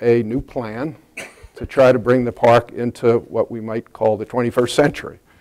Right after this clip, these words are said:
uh, to try to add density, to add some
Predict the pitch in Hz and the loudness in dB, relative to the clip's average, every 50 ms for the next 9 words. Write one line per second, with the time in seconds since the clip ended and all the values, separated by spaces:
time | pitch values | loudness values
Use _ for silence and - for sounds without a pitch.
0 | _ _ _ _ _ _ _ _ _ - - 95 95 95 92 92 90 - - 95 | _ _ _ _ _ _ _ _ _ -18 -16 -16 -16 -14 -14 -16 -18 -18 -20 -20
1 | - - - 101 101 104 104 104 - - 120 107 104 101 101 98 - - 107 107 | -10 -2 0 0 2 0 -2 -4 -8 -8 -8 -6 -6 -6 -8 -10 -12 -14 -16 -16
2 | 107 101 101 - 123 127 127 123 - 127 120 117 117 113 110 - - - 101 98 | -16 -10 -4 0 0 0 0 -2 -4 -4 -2 -2 -2 -2 -4 -6 -10 -12 -14 -14
3 | - - - 110 110 110 110 101 - - - 104 101 95 | -14 -16 -16 -16 -14 -14 -16 -16 -16 -18 -16 -16 -16 -18